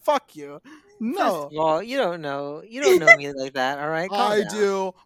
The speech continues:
Speaker 1: I do. I do. I know you better than you know yourself, you son of a bitch.
Speaker 2: Now,
Speaker 1: No.
Speaker 2: now, now I know you're just, you're just full.
Speaker 1: No, I do.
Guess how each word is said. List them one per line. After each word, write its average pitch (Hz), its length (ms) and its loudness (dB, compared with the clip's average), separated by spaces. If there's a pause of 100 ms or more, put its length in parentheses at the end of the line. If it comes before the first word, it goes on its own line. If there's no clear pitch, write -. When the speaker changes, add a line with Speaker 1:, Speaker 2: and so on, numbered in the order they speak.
(100)
Speaker 1:
I 208 260 0
do. 175 520 -4 (240)
I 196 260 -2
do. 160 440 -8
I 220 200 0
know 247 160 -2
you 214 200 -2
better 190 280 -2
than 175 160 -6
you 175 120 -6
know 165 200 -6
yourself, 151 760 -10
you 139 120 -18
son - 280 -10
of 139 60 -18
a 135 80 -14
bitch. 135 340 -18 (520)
Speaker 2:
Now, 214 240 -2
Speaker 1:
No. - 40 -8
Speaker 2:
now, 208 540 -4
now 196 200 -4
I 165 100 -6
know 135 140 -8
you're 127 260 -14 (180)
just, - 440 -20 (180)
you're 254 100 -20
just - 120 -6
full. 294 120 -4
Speaker 1:
No, 349 120 -2
I 190 140 -2
do. 220 260 0